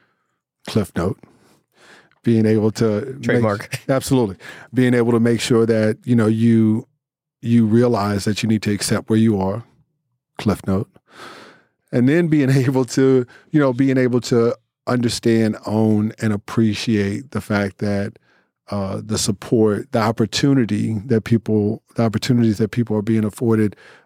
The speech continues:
Speaker 1: uh, and, and definitely the help that's being offered, uh,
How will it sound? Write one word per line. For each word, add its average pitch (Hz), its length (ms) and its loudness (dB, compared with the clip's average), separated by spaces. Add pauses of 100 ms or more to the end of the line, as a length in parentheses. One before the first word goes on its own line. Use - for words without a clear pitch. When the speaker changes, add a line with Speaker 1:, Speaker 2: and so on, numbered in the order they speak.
Speaker 1:
uh, 107 340 0
and, 110 240 0
and 107 140 0
definitely 107 340 -2
the 95 160 -4
help 113 480 -2
that's - 220 -4
being 107 260 0
offered, 104 640 0 (500)
uh, 98 320 0